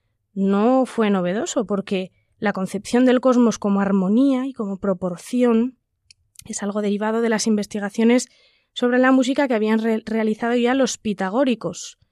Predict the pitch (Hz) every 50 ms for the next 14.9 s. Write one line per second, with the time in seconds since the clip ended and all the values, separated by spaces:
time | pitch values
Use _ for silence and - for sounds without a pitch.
0 | _ _ _ _ _ - - - - - 254 269 294 294 277 262 247 233 220 -
1 | 254 262 247 247 220 - 233 226 226 214 214 214 214 208 208 208 214 214 208 -
2 | 214 208 196 190 - 190 185 196 185 180 180 185 190 - 190 - 170 175 185 180
3 | 180 185 175 170 196 202 208 - - 196 190 185 - 220 226 233 277 320 370 -
4 | _ _ _ _ _ _ _ _ - 214 196 196 185 180 - 240 262 262 247 220
5 | 208 190 190 185 190 - - 208 202 202 202 190 190 185 190 180 - 196 - 185
6 | 180 180 - - 180 - - - 190 185 180 170 - - 180 185 180 180 165 -
7 | 190 214 247 247 _ _ _ _ _ _ _ _ _ _ - - 196 - - -
8 | - - 190 180 - - _ - 214 190 175 175 185 - - 240 254 277 262 _
9 | _ _ _ - _ _ _ _ - 196 196 190 185 185 180 175 170 - - 190
10 | 180 185 196 226 269 254 - - 240 226 - 226 226 233 226 226 220 208 208 196
11 | - 208 196 196 196 202 220 220 214 214 208 196 - - - 185 - 180 180 196
12 | 202 214 208 247 240 - - 233 208 202 196 190 - - 202 208 196 196 190 -
13 | - 240 247 226 269 294 302 294 277 240 233 226 202 202 185 - - 226 240 262
14 | 277 285 254 226 214 202 185 185 214 254 269 240 - - - 190 175 -